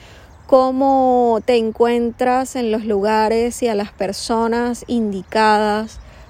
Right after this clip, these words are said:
para cumplir tus,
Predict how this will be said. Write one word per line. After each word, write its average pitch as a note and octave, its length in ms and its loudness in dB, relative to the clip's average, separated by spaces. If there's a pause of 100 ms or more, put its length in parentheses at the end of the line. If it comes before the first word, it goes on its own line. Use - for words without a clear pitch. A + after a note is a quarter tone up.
para A#3+ 220 4
cumplir A3+ 720 0 (720)
tus, - 800 2